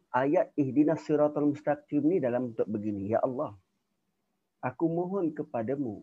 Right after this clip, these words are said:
untuk menjadi orang-orang yang hebat. Pandulah aku supaya kehidupan aku ni menjadi kehidupan seperti mana orang-orang hebat terdahulu. Itu satu ayat motivasi.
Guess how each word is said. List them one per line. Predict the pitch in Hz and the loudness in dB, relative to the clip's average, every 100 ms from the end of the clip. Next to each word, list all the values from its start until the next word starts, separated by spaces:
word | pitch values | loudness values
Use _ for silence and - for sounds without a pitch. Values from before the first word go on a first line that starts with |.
| _ | _
untuk | - 135 - - | -6 -6 -6 -4
menjadi | 131 127 110 113 104 147 - - | -2 -4 -4 -6 -2 0 -2 -2
orang-orang | 127 143 147 - 131 139 151 151 | -2 -2 -4 -4 -4 -2 -2 0
yang | 156 185 170 | 0 -2 -2
hebat. | 202 202 185 - - _ _ _ _ _ _ _ _ _ _ _ _ _ _ _ _ _ - _ - | -4 -2 -2 -4 -6 _ _ _ _ _ _ _ _ _ _ _ _ _ _ _ _ _ -20 _ 4
Pandulah | 170 175 185 247 208 151 135 | 6 6 2 -2 0 0 0
aku | 123 - 104 113 | -4 -4 -8 -2
supaya | - 170 | 0 0
kehidupan | 175 170 180 - 196 151 | 2 2 2 0 -2 -2
aku | 170 170 135 | -4 -4 -4
ni | 110 139 | -2 -2
menjadi | 180 170 147 120 110 147 | -2 -2 -2 -2 -2 -4
kehidupan | 147 135 127 135 - 170 | -2 -4 -2 -4 -4 -6
seperti | 190 - 170 180 | -6 -10 -6 -4
mana | 170 208 - | -2 -2 0
orang-orang | 196 214 202 208 214 | 2 2 2 2 2
hebat | 180 233 285 285 240 - | 0 0 2 2 0 -2
terdahulu. | 113 104 101 101 - - _ _ _ _ _ _ _ _ _ | -6 -4 -2 -4 -4 -10 _ _ _ _ _ _ _ _ _
Itu | 151 120 311 | 2 2 0
satu | 294 359 302 175 | -2 0 2 4
ayat | 160 143 | 4 2
motivasi. | 135 139 120 240 - 466 440 95 | 0 0 0 0 -4 -2 0 0